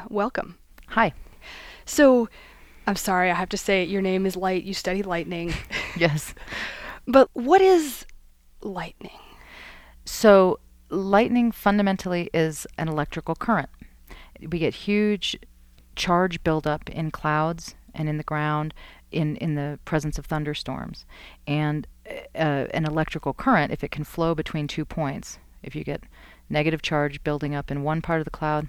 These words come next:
Speaker 2: positive charge building up in another part of the cloud, the air in between them can break down and you get a current.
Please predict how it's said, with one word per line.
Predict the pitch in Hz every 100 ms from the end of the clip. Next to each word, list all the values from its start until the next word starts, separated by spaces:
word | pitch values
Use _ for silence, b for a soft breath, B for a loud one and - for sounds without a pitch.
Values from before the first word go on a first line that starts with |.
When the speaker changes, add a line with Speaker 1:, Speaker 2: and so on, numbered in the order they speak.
| -
Speaker 2:
positive | 147 139 139
charge | - 139 -
building | 135 135
up | -
in | -
another | 165 160
part | - 147
of |
the | - - -
cloud, | - 156 147 - B B B -
the | 151
air | - 180 180
in | 170
between | - 175 170
them | 151
can | 147 156
break | 143 147 165 -
down | 165 139 147 175 - - - b b
and | 156
you | 147
get | 143
a |
current. | - 214 165 135